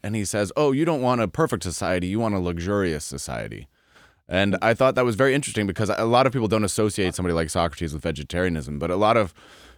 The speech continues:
people throughout the ages, a lot of great thinkers, even Da Vinci was rumored to be, a lot of,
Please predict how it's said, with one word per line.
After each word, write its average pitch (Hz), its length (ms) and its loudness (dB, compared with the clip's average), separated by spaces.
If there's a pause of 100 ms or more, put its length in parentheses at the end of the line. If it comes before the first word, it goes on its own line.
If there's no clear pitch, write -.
(120)
people 123 240 0
throughout 104 240 2
the 95 100 2
ages, 113 300 2
a 98 60 0
lot 107 120 4
of 104 100 0
great 107 260 2
thinkers, 104 720 0 (140)
even 98 320 0
Da 90 140 -2
Vinci 123 340 0
was 117 180 0
rumored 110 360 0
to 107 100 -4
be, 98 140 0
a 90 80 0
lot 92 180 2
of, 90 100 -2